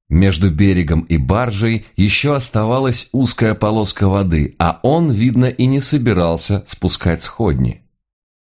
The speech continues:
«Вы считаете, что можно вот так взять и остановить судно?» —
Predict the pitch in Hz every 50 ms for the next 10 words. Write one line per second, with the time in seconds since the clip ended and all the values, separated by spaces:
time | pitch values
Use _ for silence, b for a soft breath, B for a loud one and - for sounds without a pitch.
0 | _ _ _ - - 120 127 - - 147 117 156 156 151 147 127 147 143 - -
1 | 151 143 143 151 156 156 127 143 147 139 139 143 143 135 - _ 156 151 147 127
2 | 123 117 101 110 139 151 151 143 - - 135 139 139 135 - - 147 147 147 147
3 | 151 151 131 - - - 185 196 185 143 110 90 76 - -